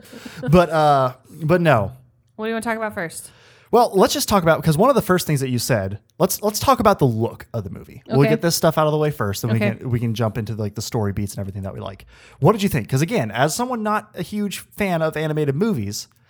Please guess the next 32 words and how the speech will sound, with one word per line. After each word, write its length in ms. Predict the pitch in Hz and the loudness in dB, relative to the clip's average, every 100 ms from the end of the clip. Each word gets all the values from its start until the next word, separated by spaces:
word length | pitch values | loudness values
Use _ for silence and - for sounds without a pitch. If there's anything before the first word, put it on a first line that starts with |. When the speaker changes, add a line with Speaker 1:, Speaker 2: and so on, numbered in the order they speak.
| _ - | _ -6
Speaker 1:
how 220 | 185 202 | 0 2
did 140 | 190 | 2
that 220 | 156 151 160 | 2 0 2
look? 240 | 147 98 | 2 0
Because, 220 | - 143 | -2 0
like, 160 | 143 135 | 0 -2
to 100 | 180 | -4
me, 160 | 285 254 | -4 0
its, 280 | 185 175 | 0 0
its 220 | - 180 156 | 0 -2 0
look 380 | 170 240 - - | 2 2 2 -2
is 260 | 120 - - | -2 -2 -2
what's 180 | 135 - | -2 0
so 220 | 160 123 | 0 0
fresh 500 | - 113 82 - - _ | 0 -6 -6 -10 -12 _
because 300 | 139 147 135 | -2 0 0
it 100 | 127 | 0
does 300 | 156 180 180 | 0 2 0
look 340 | 131 143 139 - | 2 2 2 -6
like 240 | 120 120 117 | -4 -4 -4
a 40 | |
comic 340 | 101 107 92 90 | -6 -6 -6 -10
book 180 | 104 98 | -14 -14
mo-, 60 | - _ | -20 _
Speaker 2:
Right. 200 | 208 208 | -4 -2
Speaker 1:
like 100 | 120 | -2
a 40 | 233 | 0
Speaker 2:
Well, 120 | 277 | 0
Speaker 1:
comic 100 | 277 | 0
Speaker 2:
kind, 220 | 302 359 - | -2 -4 -2
Speaker 1:
book. 60 | |
Speaker 2:
sometimes. 600 | 339 370 254 151 175 - | -2 -2 -4 -8 -12 -18